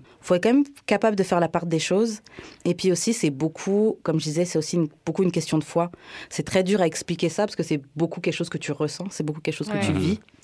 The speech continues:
Speaker 1: Mais ouais, pour revenir sur ce que tu disais, ouais, non, même s'il y avait pas eu de, euh, de,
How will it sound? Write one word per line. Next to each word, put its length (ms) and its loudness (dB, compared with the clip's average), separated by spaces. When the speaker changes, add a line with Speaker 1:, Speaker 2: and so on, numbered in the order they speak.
Speaker 1:
Mais 100 6
ouais, 120 6
pour 100 2
revenir 180 4
sur 100 -4
ce 60 -4
que 80 2
tu 140 -2
disais, 180 6
ouais, 160 6
non, 140 6
même 160 6
s'il 180 2
y 60 6
avait 140 4
pas 160 2
eu 100 2
de, 100 2
euh, 400 4
de, 160 0